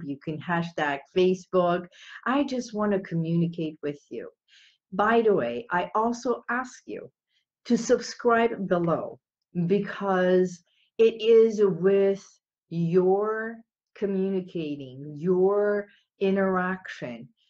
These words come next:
that Facebook, YouTube, everyone helps us deliver my message to so many.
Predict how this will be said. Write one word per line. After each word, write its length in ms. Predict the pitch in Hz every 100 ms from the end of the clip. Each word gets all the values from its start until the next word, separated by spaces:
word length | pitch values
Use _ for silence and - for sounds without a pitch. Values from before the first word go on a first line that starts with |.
| _ 175
that 600 | 170 180 180 180 185 185 - _ _ _ _ _ _ _ _ -
Facebook, 720 | 202 208 214 - 214 214 208
YouTube, 640 | 160 190 208 202 208 202 196 - 226
everyone 720 | 240 233 247 208 165 127 127 _ _
helps 440 | - 240 254 247 - -
us 460 | 202 202 208 208 - 165
deliver 640 | 147 180 180 196 214 214 208
my 260 | 156 165
message 680 | 170 165 156 - 147 - - _ _ -
to 120 | 196
so 460 | 185 - 214 214 214
many. 440 | 190 165 139 123